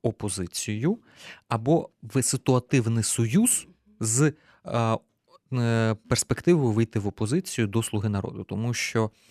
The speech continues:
а, рейтинг сьогодні "Слуги народу" здебільшого базується на протесті, і цей протест, він, а, м, ситуативно переростає в підтримку правлячої політичної сили. Відповідно, там півроку, рік,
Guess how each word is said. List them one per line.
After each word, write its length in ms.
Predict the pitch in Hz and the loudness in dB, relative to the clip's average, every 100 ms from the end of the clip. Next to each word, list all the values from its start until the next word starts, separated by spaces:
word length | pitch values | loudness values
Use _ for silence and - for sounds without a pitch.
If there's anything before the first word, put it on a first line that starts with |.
| - - - | -20 -20 -4
а, 340 | 113 110 110 | 0 2 2
рейтинг 420 | 120 123 117 107 | 4 2 0 -4
сьогодні 440 | - 104 101 95 98 | -2 -4 -2 -2 -4
"Слуги 260 | 110 104 | -4 -2
народу" 260 | 113 165 123 | -2 -2 -4
здебільшого 560 | 104 101 127 - 113 | -6 -4 -6 -6 -4
базується 440 | 101 107 110 104 107 | -2 -2 -2 -2 -2
на 120 | 110 | -2
протесті, 540 | - - 214 - - | -2 -4 -2 -4 -4
і 60 | 120 | -6
цей 200 | - 139 | 0 -2
протест, 540 | - 120 170 190 - | 0 -2 0 -2 -2
він, 160 | 123 139 - - - - | -2 -2 -4 -20 -20 -6
а, 380 | 120 113 110 107 | 0 2 2 0
м, 280 | 104 101 - _ - | -2 -6 -8 _ -8
ситуативно 760 | - 120 120 113 - 202 151 117 | -4 -2 2 0 2 0 0 -2
переростає 640 | 113 107 107 - 147 131 | 0 0 0 0 2 0
в 80 | - | -2
підтримку 520 | - - 139 139 120 | -6 -2 0 0 -4
правлячої 760 | - 110 110 101 - 110 107 | 0 0 0 -2 -4 -2 -2
політичної 720 | 104 - 95 95 110 - 110 | -2 -4 -2 -2 -4 -4 -4
сили. 280 | 104 - - - - - - - | -4 -8 -12 -16 -20 -20 -18 -14
Відповідно, 400 | 101 123 123 113 | -4 0 2 0
там 160 | 107 | -2
півроку, 540 | 101 123 113 110 - 123 | -2 -2 2 0 2 0
рік, 320 | 190 - | 0 -4